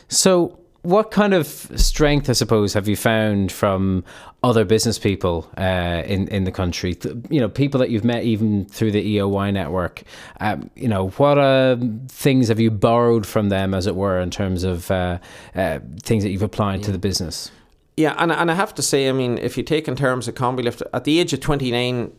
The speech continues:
Speaker 2: I had, I was lucky enough to be recognised by Ernst and Young as the Entrepreneur of the Year in, in Ireland at the age of twenty-nine. But with E O Y, they organised me to go out to California. I took a trip to Brazil, you know, been to Monte Carlo.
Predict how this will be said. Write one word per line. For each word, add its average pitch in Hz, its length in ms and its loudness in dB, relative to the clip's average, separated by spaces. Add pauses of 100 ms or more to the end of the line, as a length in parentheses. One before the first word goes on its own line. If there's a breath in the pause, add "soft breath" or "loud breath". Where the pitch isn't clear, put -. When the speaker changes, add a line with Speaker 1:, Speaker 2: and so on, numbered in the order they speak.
(120)
Speaker 2:
I 131 180 0
had, 131 500 -4
I 127 140 0
was 135 180 -2
lucky 127 240 0
enough 117 280 -2
to 113 100 -14
be 110 380 -4 (160)
recognised 117 680 -2
by 110 160 0
Ernst 120 320 -2
and 117 80 -4
Young 113 160 -2
as 110 80 -4
the 117 120 -2
Entrepreneur 113 500 -2
of 107 80 -2
the 110 80 -2
Year 110 180 2
in, 101 240 -4
in 107 140 -4
Ireland 107 380 -2
at - 120 -8
the 110 140 0
age 110 100 -2
of 110 80 -10
twenty-nine. 113 640 -2 (600 loud breath)
But 135 260 0 (1700)
with 143 200 0
E 175 180 2
O 165 60 6
Y, 131 560 2 (100)
they 131 160 2
organised 131 640 0
me 120 240 -4 (220)
to - 80 -10
go 120 100 2
out 117 140 -2
to 107 60 -10
California. 127 920 0
I 101 200 -6 (100)
took - 160 -12
a 101 40 -8
trip - 340 -6
to - 120 -20
Brazil, 131 600 0
you 113 160 -8
know, 110 100 0
been 101 220 -4
to 95 80 -8
Monte 107 260 -2
Carlo. 127 500 2